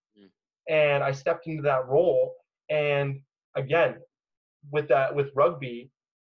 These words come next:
Speaker 2: I'm in control, and it's, it's scary, man. It's definitely scary.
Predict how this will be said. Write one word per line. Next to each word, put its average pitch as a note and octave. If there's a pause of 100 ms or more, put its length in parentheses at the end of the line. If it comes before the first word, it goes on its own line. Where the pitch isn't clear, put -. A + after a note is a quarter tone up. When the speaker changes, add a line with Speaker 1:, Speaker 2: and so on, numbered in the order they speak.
(200)
Speaker 2:
I'm F3+
in E3
control, C3 (520)
and C#3
it's, C3+
it's D3+
scary, E3
man. C#3
It's D3
definitely E3+
scary. -